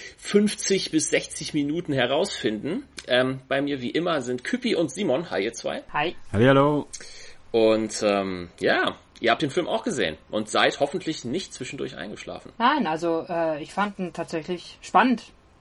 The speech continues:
Speaker 2: Äh, also mir hat er sehr gut gefallen. Mir hat er sogar besser gefallen als Macho Man, muss ich sagen.
Speaker 1: Wie ist das möglich? Wie ist das möglich?
Speaker 2: Ich weiß es nicht. Ähm, ich mochte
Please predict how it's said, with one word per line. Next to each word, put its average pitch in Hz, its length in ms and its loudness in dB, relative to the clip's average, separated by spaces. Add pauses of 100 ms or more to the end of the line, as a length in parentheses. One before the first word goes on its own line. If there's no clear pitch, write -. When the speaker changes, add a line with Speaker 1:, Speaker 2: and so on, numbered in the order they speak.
(140)
Speaker 2:
Äh, 190 60 0
also 175 260 6
mir 170 140 0
hat 185 80 -4
er 220 100 0
sehr 220 160 0
gut 214 160 -10
gefallen. 165 280 -2
Mir 143 80 -4
hat 147 80 -6
er 151 120 -6
sogar 151 240 -2
besser 160 240 -4
gefallen 165 380 -6
als 147 220 -8
Macho 185 260 -4
Man, 156 320 -8
muss 165 100 -14
ich 165 140 -10
sagen. 160 360 -6 (360)
Speaker 1:
Wie 135 140 -2
ist 143 140 -2
das 156 160 4
möglich? 139 460 0 (160)
Wie 98 80 -8
ist 104 160 -8
das 110 160 -2
möglich? 92 400 -12 (240)
Speaker 2:
Ich 220 160 0
weiß 208 240 6
es 262 100 -8
nicht. 262 340 0
Ähm, 190 440 4 (180)
ich 202 140 -2
mochte 233 480 4